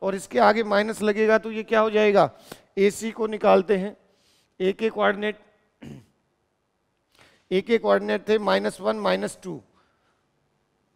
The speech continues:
ए के कोऑर्डिनेट है माइनस वन और माइनस टू और सी के कोऑर्डिनेट है माइनस वन और <clears throat> एक बार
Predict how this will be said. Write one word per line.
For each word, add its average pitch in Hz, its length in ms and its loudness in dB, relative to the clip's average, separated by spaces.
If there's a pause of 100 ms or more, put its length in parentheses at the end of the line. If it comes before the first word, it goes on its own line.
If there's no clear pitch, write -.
(280)
ए 180 120 -8
के 220 160 -4
कोऑर्डिनेट 202 500 0
है 208 100 0
माइनस 190 420 -4
वन 208 220 -2
और 214 180 -4
माइनस 185 440 -4
टू 147 260 -14
और 160 140 -10
सी 196 260 -10
के 226 160 -4
कोऑर्डिनेट 196 500 -2
है 220 140 0 (420)
माइनस 185 480 -4
वन 220 220 -4 (120)
और 208 240 2 (520)
<clears throat> - 0 -
एक - 300 -20
बार - 120 -18